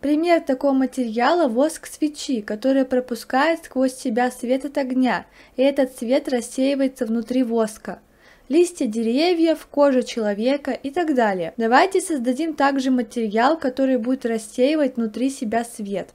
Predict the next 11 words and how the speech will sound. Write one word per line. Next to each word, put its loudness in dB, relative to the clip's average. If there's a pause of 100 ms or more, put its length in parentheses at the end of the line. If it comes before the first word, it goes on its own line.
Для 2
этого 0
нам 4
нужен -2
одноименный 0
узел, 0
который 0
также -2
недоступен 0
по 0
умолчанию. 0